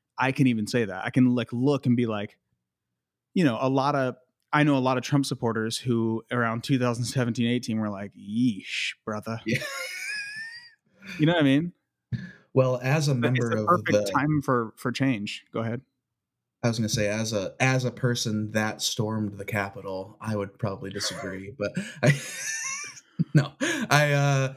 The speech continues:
Speaker 1: We're
Speaker 2: yeah,
Speaker 1: gonna
Speaker 2: I'm
Speaker 1: take it over.
Speaker 2: <laughs> The best, so we actually, I, we talked about this on a previous episode. So the guy, the, you know, the most famous Stormy, um,
Speaker 1: God,
Speaker 2: the
Speaker 1: is he back
Speaker 2: guy
Speaker 1: in the news?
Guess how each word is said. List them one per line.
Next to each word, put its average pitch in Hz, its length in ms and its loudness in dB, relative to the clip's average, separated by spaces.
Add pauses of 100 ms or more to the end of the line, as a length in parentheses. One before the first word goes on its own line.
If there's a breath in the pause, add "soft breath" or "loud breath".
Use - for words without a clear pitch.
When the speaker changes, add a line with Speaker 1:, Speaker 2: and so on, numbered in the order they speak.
Speaker 1:
We're 311 280 4
Speaker 2:
yeah, 320 160 10
Speaker 1:
gonna 320 160 4
Speaker 2:
I'm 254 60 2
Speaker 1:
take 302 500 4
it 320 160 4
over. 339 840 4
Speaker 2:
<laughs> 170 140 0 (340 loud breath)
The 156 160 6
best, 170 440 0
so 165 360 2 (460 loud breath)
we 151 120 8
actually, 175 220 0
I, 123 220 4
we 139 100 4
talked 147 200 0
about 117 160 0
this 139 160 2
on 117 60 0
a 107 40 -4
previous 104 300 -2
episode. 104 400 0
So 127 120 2
the 110 120 -2
guy, 117 680 0 (460)
the, 120 100 6
you 120 100 2
know, 107 60 0
the 107 80 -2
most 127 280 -2
famous 123 580 -2
Stormy, 104 960 -2 (200)
um, 98 400 -2
Speaker 1:
God, 120 220 2
Speaker 2:
the 123 40 4
Speaker 1:
is 117 80 2
he - 60 6
back 101 120 4
Speaker 2:
guy 117 120 2
Speaker 1:
in 131 120 4
the 117 60 6
news? 120 400 0